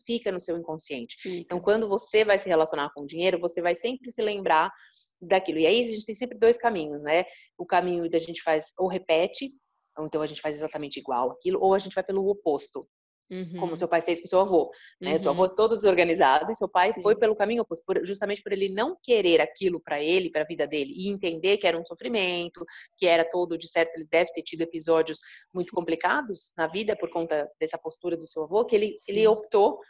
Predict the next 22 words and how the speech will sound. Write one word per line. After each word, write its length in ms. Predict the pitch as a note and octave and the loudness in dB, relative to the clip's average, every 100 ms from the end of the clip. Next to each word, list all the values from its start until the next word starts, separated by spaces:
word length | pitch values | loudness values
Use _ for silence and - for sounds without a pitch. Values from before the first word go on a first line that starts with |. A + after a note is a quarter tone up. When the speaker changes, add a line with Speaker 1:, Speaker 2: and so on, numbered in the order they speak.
| _ _ _ | _ _ _
Speaker 1:
pelo 140 | A3 | 2
outro 160 | A3 G#3+ | 2 4
caminho. 280 | B3 A3+ D#3+ | 0 0 -4
Assim 220 | - G3 | -8 -4
como 400 | F3+ E3 D#3+ D#3 - | 0 0 -2 -4 -2
eu 100 | E3 | -2
imagino 560 | F#3+ B3 G3+ G#3+ A3+ | 0 -2 -2 -4 -4
que 100 | - | -2
outros 280 | E3+ E3+ - | -2 -2 -8
filhos 240 | - A#3+ A#3+ | -8 -8 -4
possam 260 | A3 A#3+ | -4 -4
ter 180 | A#3+ B3 | 2 2
seguido 380 | B3 G#3 A#3+ D4+ | 2 -6 -6 -6
o 100 | C#4+ | -2
caminho 340 | C#4 A#3+ B3+ | -2 0 0
igual 360 | A3 G#3 A3+ D4+ - - _ | 4 6 6 2 -8 -20 _
o 60 | B3 | -4
do 80 | |
seu 160 | B3 B3 | 4 6
avô, 340 | C#4 G#3 G3 | 6 6 6
por 160 | - E3+ | 6 4
exemplo, 480 | F3+ F#3 F#3+ G3 | 6 6 4 0